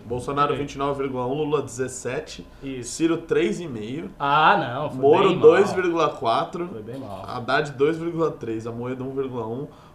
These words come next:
Speaker 1: Huck zero vírgula cinco, Marina zero vírgula quatro,
Speaker 2: Ah.
Speaker 1: Dilma zero vírgula três, João Dória zero vírgula três.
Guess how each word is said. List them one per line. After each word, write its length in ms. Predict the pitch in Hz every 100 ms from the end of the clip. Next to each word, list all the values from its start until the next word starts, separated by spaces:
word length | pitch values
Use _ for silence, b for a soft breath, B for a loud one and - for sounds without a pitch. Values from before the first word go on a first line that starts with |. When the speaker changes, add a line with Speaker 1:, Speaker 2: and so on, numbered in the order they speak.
| -
Speaker 1:
Huck 220 | 135 131 120
zero 240 | 123 127
vírgula 240 | 120 117 113
cinco, 260 | 135 139
Marina 400 | 143 120 123 139
zero 240 | 117 120 127
vírgula 300 | 120 120 107
quatro, 320 | 127 127 139
Speaker 2:
Ah. 40 | 120
Speaker 1:
Dilma 380 | 110 156 165 127
zero 200 | 123 120
vírgula 280 | 117 110 101
três, 280 | - 139
João 240 | 131 127 131
Dória 340 | 110 120 139
zero 220 | 123 123 -
vírgula 260 | 117 117
três. 480 | - - - - -